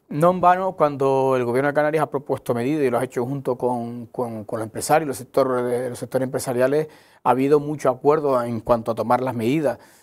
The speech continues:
Y estoy seguro que en este caso, si, una vez que si se adoptan, será también en consenso para que no perjudicar nuestra principal actividad económica, que es el turismo, y por supuesto la creación de empleo, que en este momento, pues, va a buen ritmo y que sería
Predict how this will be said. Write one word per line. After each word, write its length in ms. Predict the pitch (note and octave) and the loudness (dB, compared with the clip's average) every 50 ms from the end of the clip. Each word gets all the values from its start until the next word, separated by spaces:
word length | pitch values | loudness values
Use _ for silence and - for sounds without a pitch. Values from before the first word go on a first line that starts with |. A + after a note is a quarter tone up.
| _ _ _ | _ _ _
Y 300 | - - C#3 B2 B2 B2 | -6 -2 0 2 2 2
estoy 180 | A#2 - - - | 0 0 -4 -2
seguro 440 | - C#3+ C3 C#3 D3+ D#3 D#3+ - | 2 2 2 2 4 4 2 2
que 80 | - C#3 | 2 0
en 20 | |
este 220 | C3+ - - C3 C3 | -6 -4 -4 -2 2
caso, 260 | - D#3 D#3 E3 E3 | 2 2 2 0 -4
si, 160 | - - - - - | -10 -12 -14 -6 -2
una 180 | D3 C#3+ C3+ | 0 2 2
vez 140 | C3 C#3 C3+ | 2 0 0
que 160 | - D#3 C3 | -2 -6 -8
si 140 | - - D3 B2 | -6 -6 -6 0
se 80 | C3 | 2
adoptan, 400 | B2+ B2+ C#3+ D3+ - - F3+ F#3 - - - _ | 2 2 2 2 0 -2 -2 -2 -4 -8 -18 _
será 220 | _ - C#3 C3+ | _ 0 2 2
también 300 | C3+ - C3 C3+ C3+ C3 | 2 2 0 0 -2 -4
en 60 | B2+ | -2
consenso 540 | A#2+ C3+ A#2+ A2+ - D3 C#3+ C#3 - E3+ D#3+ - | -2 -4 -4 -2 -2 -2 -2 0 0 -2 0 2
para 200 | D3 C3+ C3 B2 | 0 0 0 -2
que 120 | - B2+ | -4 -2
no 120 | A#2+ C3 B2 | 0 0 0
perjudicar 440 | B2+ A#2 A#2+ A#2 A2+ G#2+ B2+ B2 C3 | -2 -4 -4 -6 -2 2 2 2 2
nuestra 240 | C3 B2+ - B2+ A#2+ | 2 0 0 0 0
principal 460 | - B2 A2 A2+ - - A#2+ C3+ C3+ | 0 -2 -6 -8 -8 -4 0 2 2
actividad 340 | C3+ C3 B2+ - C3 C3 B2+ | 2 2 0 0 2 2 2
económica, 380 | B2 - C3 C#3+ E3 E3+ C#3+ B2+ | 2 2 2 0 2 0 0 0
que 80 | - | -2
es 60 | E3 C#3 | -2 -2
el 60 | B2+ | -2
turismo, 380 | - D3 D#3+ E3 F3+ G3+ G#3+ A3 - - - - _ _ - | -2 0 0 0 0 -2 -4 -4 -8 -16 -20 -20 _ _ -10
y 80 | C3 | -8
por 160 | A2+ G2+ F#2+ | -8 -8 -10
supuesto 480 | - G2+ F#2+ A2 - - - - D#3+ D#3 | -10 -12 -10 -10 -10 -10 -2 0 2 2
la 120 | C#3+ C3+ | 2 0
creación 300 | B2+ C3+ B2 A2 C3 C3 | -2 -2 -4 -4 -2 -2
de 60 | C3+ C3 | -4 -4
empleo, 280 | B2+ B2 C3 D3 D#3 | -2 0 2 2 2
que 100 | D3+ D#3 | 2 0
en 40 | C3+ | -2
este 140 | B2 - B2 | -4 -4 -4
momento, 340 | A2+ B2 C3 C3 - D#3 - | -4 -4 -4 -2 -2 -4 -4
pues, 140 | - G#2 - | -6 -8 -8
va 120 | - G#2 G2+ | -6 -4 -2
a 20 | |
buen 240 | A2 A#2+ A#2+ B2 B2 | -2 -2 -2 -2 -4
ritmo 360 | C#3+ D#3+ F3 F#3 G3 A3 A#3 | -4 -2 -2 0 0 -2 -2
y 100 | - - | -2 -6
que 80 | - A2 | -8 -10
sería 480 | - A#2 A2+ A#2+ B2+ C3 C3+ C#3 - | -8 -6 -2 2 4 4 4 2 0